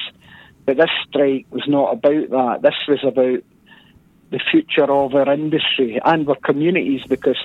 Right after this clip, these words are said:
if you take the colliery or the pit away, there's no further job prospects. So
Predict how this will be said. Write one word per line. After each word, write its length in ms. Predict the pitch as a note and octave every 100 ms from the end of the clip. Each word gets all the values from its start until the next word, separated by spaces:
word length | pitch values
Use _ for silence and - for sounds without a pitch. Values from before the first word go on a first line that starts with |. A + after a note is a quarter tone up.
| -
if 120 | - B2+
you 80 |
take 420 | - - D#3 - -
the 100 | - _ _ _ -
colliery 560 | - C#3+ C#3+ C#3+ C3+ C3+
or 60 |
the 100 | A#2+
pit 240 | B2 - C#3
away, 400 | C3 B2 C#3 C#3+
there's 200 | C3 B2+ D3
no 200 | C#3+ C3 -
further 260 | C3+ C3 B2+
job 280 | D3 D3 D3 -
prospects. 720 | C3 B2 - G#2+ - - - - _ - - -
So 600 | C#3+ C3+ C3+ C3 -